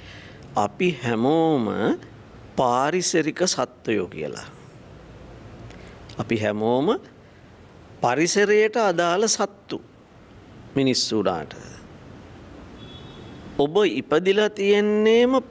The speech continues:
පරිසරයකනේ. ඔබේ නිවස කියලා කියන්නේ, අම්මගෙන් තාත්තගෙන් සමන්විත නිවස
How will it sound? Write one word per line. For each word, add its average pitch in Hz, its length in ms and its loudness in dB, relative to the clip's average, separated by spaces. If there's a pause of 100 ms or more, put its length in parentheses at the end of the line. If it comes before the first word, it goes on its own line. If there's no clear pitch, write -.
(240)
පරිසරයකනේ. 113 1000 -2 (2500)
ඔබේ 135 560 2
නිවස 123 520 2
කියලා 147 400 0
කියන්නේ, 120 720 -2
අම්මගෙන් 120 560 0
තාත්තගෙන් 107 840 0
සමන්විත 110 600 -2
නිවස 113 380 2